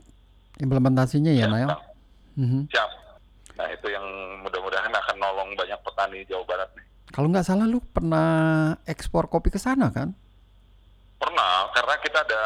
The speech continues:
Speaker 2: terutama sekarang kita ada shop di sana, jadi kita rutin sekarang.
Speaker 1: Udah berapa ba-,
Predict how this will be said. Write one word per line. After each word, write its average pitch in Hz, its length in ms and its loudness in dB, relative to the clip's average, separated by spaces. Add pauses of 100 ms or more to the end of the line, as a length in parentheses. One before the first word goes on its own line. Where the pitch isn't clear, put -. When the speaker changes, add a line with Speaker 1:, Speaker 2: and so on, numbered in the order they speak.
(180)
Speaker 2:
terutama 143 400 -2
sekarang 147 240 0
kita 139 180 -4
ada 107 300 -2
shop 104 320 0
di - 100 -12
sana, 101 300 -2
jadi 107 180 -12
kita 104 220 -6
rutin 143 320 -8 (560)
sekarang. 82 320 -4 (840)
Speaker 1:
Udah 123 140 -2
berapa 117 220 -2
ba-, 117 220 -4